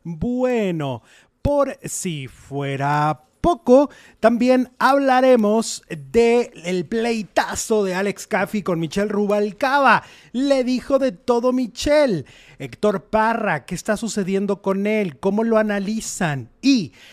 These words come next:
Atala Sarmiento rompe el silencio sobre una denuncia contra un medio de comunicación. Estamos iniciando ya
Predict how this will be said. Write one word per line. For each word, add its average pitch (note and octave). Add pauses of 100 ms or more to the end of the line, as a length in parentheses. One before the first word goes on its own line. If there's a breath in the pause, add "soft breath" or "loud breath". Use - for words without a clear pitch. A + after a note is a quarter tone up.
Atala A3+
Sarmiento A3
rompe F#3+
el G3
silencio G#3+
sobre F#3+
una A#3+
denuncia G#3 (240 loud breath)
contra E3
un F3
medio G3
de F3
comunicación. F#3 (380 soft breath)
Estamos C4
iniciando A#3 (160)
ya D3